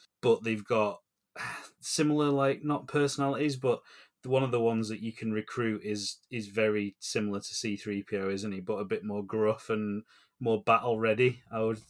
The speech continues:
I would say. So you've, you've got that link, and you can tell it's set in the Star Wars universe, but it could not have been, and it still would have worked as a game.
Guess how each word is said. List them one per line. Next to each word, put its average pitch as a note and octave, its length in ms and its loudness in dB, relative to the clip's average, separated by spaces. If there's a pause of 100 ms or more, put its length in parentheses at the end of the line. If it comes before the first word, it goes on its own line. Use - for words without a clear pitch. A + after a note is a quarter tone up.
I B2 60 2
would A#2 200 0
say. B2+ 360 0 (160)
So C#3+ 200 6
you've, C#3+ 320 2
you've D3+ 240 -2
got E3+ 200 4
that C#3+ 180 2
link, B2 360 0
and A#2+ 140 -4
you C3 100 -6
can C3 220 -2
tell C#3 300 0
it's - 160 -6
set - 240 -4
in A2 140 -4
the G#2+ 80 -6
Star G#2+ 320 0
Wars G#2 280 0
universe, G2 640 -4 (100)
but G#2 200 2 (500)
it B2 180 -6
could D3 240 0
not B2 280 0
have G2+ 200 -4
been, F#2+ 400 -4
and G#2 120 -6
it - 140 -10
still G#2+ 320 0
would G#2 100 0
have G#2 80 -2
worked G#2 380 -2
as A2+ 100 -6
a A2 60 -4
game. A2+ 380 -2